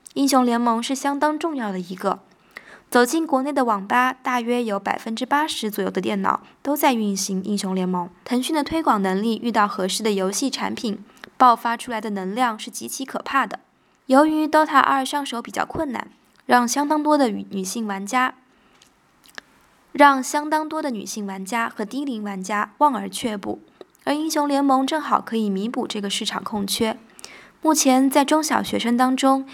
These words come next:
英雄联盟的比例，英雄联盟的普及比率相当高。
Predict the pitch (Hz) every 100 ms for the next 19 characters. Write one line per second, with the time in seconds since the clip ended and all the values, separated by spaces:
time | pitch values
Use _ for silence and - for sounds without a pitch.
0 | - - 247 262 247 226 226 - 214 214
1 | 214 208 226 - - - _ - - -
2 | - 302 294 277 262 254 269 269 208 202
3 | 233 240 - - 220 208 - - 277 277
4 | 285 262